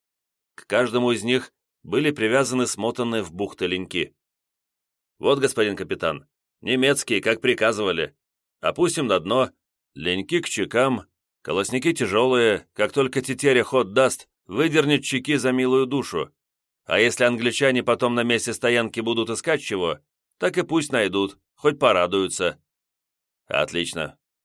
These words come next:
Пьетро", распорядился Дон Серджио, "через сорок минут после нашего отбытия начинайте разведение паров и имитируйте мелкий ремонт.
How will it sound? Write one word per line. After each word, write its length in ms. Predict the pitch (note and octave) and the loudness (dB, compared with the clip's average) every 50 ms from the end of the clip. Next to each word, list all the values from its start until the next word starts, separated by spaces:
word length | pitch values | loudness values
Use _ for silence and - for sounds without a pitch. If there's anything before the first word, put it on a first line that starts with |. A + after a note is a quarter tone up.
| _ _ _ _ | _ _ _ _
Пьетро", 460 | D2+ F2 A2 - - B2 G#2+ - - _ _ _ _ _ _ | 0 0 0 2 2 2 2 2 0 _ _ _ _ _ _
распорядился 720 | - F2+ F#2 G2 F2 - G#2 G#2 G#2 G2+ G#2+ G#2+ - - G2 | -2 -2 0 0 0 0 0 0 2 2 0 0 0 -2 -2
Дон 180 | F#2+ G2+ F#2+ | -2 -2 -2
Серджио, 500 | E2+ - G#2 E2+ E2 D2+ E2 D#2+ D2+ - - _ _ _ _ _ _ _ | 0 -2 -2 -2 -2 -4 -4 -4 -4 -6 -10 _ _ _ _ _ _ _
"через 260 | - - G#2 A#2 A2+ - | -4 0 0 0 0 2
сорок 280 | - C3+ C3 B2 - G#2+ | 4 4 4 4 2 -2
минут 340 | A#2+ A#2+ C#3 D3 C#3 - - _ _ _ _ _ | -2 0 2 0 0 -2 -8 _ _ _ _ _
после 280 | - F#2+ A2 A2 A2+ A#2+ | -2 0 0 0 2 2
нашего 340 | A#2+ A#2 G#2+ - A2 A2 A2 | 2 2 2 2 2 2 2
отбытия 600 | G#2+ G#2 A#2+ C#3 C3 C3 B2+ B2 A#2+ A2 - - _ _ _ _ | 2 2 0 -2 0 2 2 2 2 2 0 -4 _ _ _ _
начинайте 580 | G2 G#2 A2 G#2+ - A2+ B2 C3+ C3+ B2+ B2+ | -2 -2 -2 0 0 0 0 0 2 2 2
разведение 600 | A#2+ B2 A2+ G#2 A#2 A#2 A2+ A#2 A2+ A2 G#2+ G2 | 2 2 2 0 -2 0 0 0 0 0 0 -2
паров 420 | F#2 - F#2 F#2+ B2 C3+ B2+ - - _ _ _ _ _ - | 0 0 0 2 2 2 0 -2 -8 _ _ _ _ _ -4
и 140 | G2+ A#2 A#2 | -2 -2 0
имитируйте 600 | A2+ A2 G#2+ - C#3 D#3 D#3 D#3+ D3 - C3+ B2 | 0 -2 -2 -2 -4 -2 -2 -2 -2 -2 -2 -2
мелкий 380 | A#2 A#2 A#2+ A#2+ A2+ - A#2+ | 0 2 2 0 0 0 0
ремонт. 440 | A#2 A#2+ A2 G2 F2 E2 D2+ C#2+ | 0 0 0 0 -2 -4 -4 -10